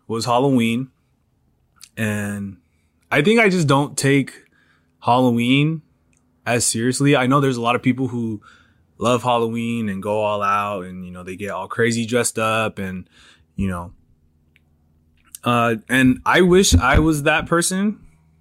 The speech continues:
kinda. Like, I wish I prepared more or put more thought into my costume or costumes and kinda was more creative with it, I guess. I think ever since maybe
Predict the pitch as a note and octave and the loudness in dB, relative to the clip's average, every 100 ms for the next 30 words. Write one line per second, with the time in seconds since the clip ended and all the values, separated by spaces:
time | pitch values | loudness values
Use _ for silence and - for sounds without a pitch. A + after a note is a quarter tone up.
0 | _ - F3 F3+ F#3+ G#3 A3+ _ - - | _ -4 0 4 4 4 0 _ -20 -20
1 | - - C3+ C#3 C#3+ C#3+ C#3+ C3+ C3 B2 | -10 -2 2 4 6 4 4 4 4 2
2 | G#2 - _ _ _ - B2+ - A#2+ A#2 | 0 -6 _ _ _ -2 4 4 4 2
3 | A2+ A2+ A2+ A2+ A2 A2 G2 G2 G2 - | 0 0 0 0 0 0 -2 -4 -6 -4
4 | A2 A2+ A#2 A2 A2+ A2 G#2+ - - - | -2 0 -2 0 2 2 0 -6 -20 -16
5 | - B2 A#2 B2 G#2+ A#2 A2 G#2+ - A2+ | -2 0 4 4 2 2 2 0 -2 -2
6 | A2 A2 G#2+ G#2+ G#2 _ _ - A2+ A2 | -2 -6 -8 -8 -12 _ _ -8 -4 -2
7 | G#2+ G2+ - A#2 A#2 A#2 A#2 A#2 - _ | -2 -2 -2 0 0 -2 -4 -6 -10 _
8 | - _ _ - G#2 G#2 G#2 G2+ F#2+ F#2 | -20 _ _ -8 -6 -4 -4 -6 -10 -14
9 | _ _ _ _ - - A#2+ A2+ G#2+ G#2+ | _ _ _ _ -6 0 2 2 0 -2
10 | G2+ G2 F2 A2+ G#2+ A2+ A#2 A2+ - A2+ | -4 -8 -6 -4 -2 -2 -2 -4 -4 0
11 | A2+ B2 C3+ C3 - - _ _ C3 C#3 | 2 4 2 0 -10 -20 _ _ 0 2
12 | D#3 D#3 A#2 C3+ C#3 E3 - A#2+ C3+ C3 | 4 2 2 2 2 2 -2 -4 0 0
13 | B2 A#2+ A#2 A#2+ - G#2+ G#2+ A2+ G#2+ | 0 -4 -4 -6 -6 -8 -8 -8 -10